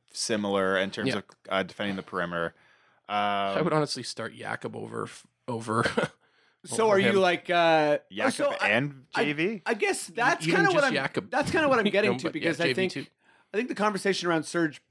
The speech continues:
Speaker 3: prior to the season, um, like, like, when we re-signed him,
Speaker 2: Mm-hmm.
Speaker 3: was, uh, you know, Masai was clearly shopping J V,
Speaker 2: Mm-hmm.
Speaker 3: and, uh, we re-signed Serge and,
Speaker 2: Yeah.
Speaker 3: and Kyle, and, you know, M L S E was, like, you know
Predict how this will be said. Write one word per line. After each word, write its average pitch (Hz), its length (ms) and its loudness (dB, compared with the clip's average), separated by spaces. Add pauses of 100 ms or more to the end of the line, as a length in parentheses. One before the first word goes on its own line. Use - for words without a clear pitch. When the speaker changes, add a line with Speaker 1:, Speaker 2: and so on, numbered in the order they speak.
Speaker 3:
prior 156 400 0
to 151 140 -10
the 131 100 -8
season, 127 440 -8 (380)
um, 147 160 -2
like, 143 140 2
like, 143 160 -2
when 143 300 0
we 151 100 4
re-signed 143 480 -2
him, - 240 -18 (200)
Speaker 2:
Mm-hmm. 131 320 -4
Speaker 3:
was, 139 680 0
uh, 123 440 -2 (100)
you 160 100 -6
know, 143 240 -8 (100)
Masai 147 480 -2
was 139 140 -6
clearly 131 540 -4
shopping 120 420 -6
J 117 220 -6
V, 123 260 -14 (300)
Speaker 2:
Mm-hmm. 127 280 -2
Speaker 3:
and, 139 440 2
uh, 117 480 -6 (380)
we 156 200 4
re-signed 131 560 2
Serge 113 640 -8
and, 123 180 -4
Speaker 2:
Yeah. 113 200 4
Speaker 3:
and 131 200 -8
Kyle, 123 540 0
and, 127 320 -4
you 131 80 2
know, 123 220 2
M 135 200 0
L 135 80 4
S 127 200 -2
E 135 80 0
was, 127 240 -4
like, 117 220 -4 (280)
you 170 140 -2
know 151 160 -4